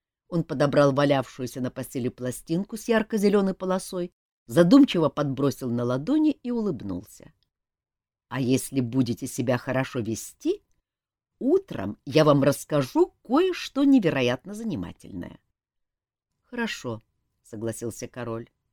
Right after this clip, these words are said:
"Завтра так завтра. Только не уходите пока. Хоть пять минут. Я понимаю, обнять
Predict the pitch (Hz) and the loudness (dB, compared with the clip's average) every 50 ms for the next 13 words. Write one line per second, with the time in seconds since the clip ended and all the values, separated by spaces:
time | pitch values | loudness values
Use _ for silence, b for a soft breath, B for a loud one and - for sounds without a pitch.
0 | _ _ 123 107 110 185 254 320 349 - _ - 262 269 285 302 - _ - 87 | _ _ -6 0 4 6 6 6 4 2 _ -12 -10 -10 -10 -10 -14 _ -20 -20
1 | - - - - 98 90 92 - _ _ - - - - _ _ _ _ _ _ | -20 -16 -12 -10 -10 -10 -12 -14 _ _ -20 -20 -20 -20 _ _ _ _ _ _
2 | _ _ _ _ _ _ - 262 - - 285 285 285 285 - - 277 233 175 135 | _ _ _ _ _ _ -12 -8 -2 2 4 6 6 6 4 0 -4 -4 -4 -6
3 | - - 107 - - 120 - _ - 80 - _ _ _ _ _ _ _ _ _ | -10 -10 -14 -20 -20 -20 -20 _ -20 -20 -20 _ _ _ _ _ _ _ _ _
4 | _ _ _ - 285 - - - 320 302 302 - 254 233 214 156 117 104 - - | _ _ _ -14 -14 -14 -6 -4 -4 -4 -2 -2 -4 -2 -2 -2 -4 -6 -10 -14
5 | _ _ _ _ _ _ _ _ _ _ _ _ _ _ _ _ _ _ - 240 | _ _ _ _ _ _ _ _ _ _ _ _ _ _ _ _ _ _ -6 -4
6 | 262 - 285 277 294 311 302 294 269 202 151 131 120 117 - _ - 175 185 175 | -2 0 4 6 6 8 8 8 8 6 6 4 4 2 0 _ -2 -2 0 2
7 | 170 208 233 262 302 302 285 | 4 6 6 8 6 6 2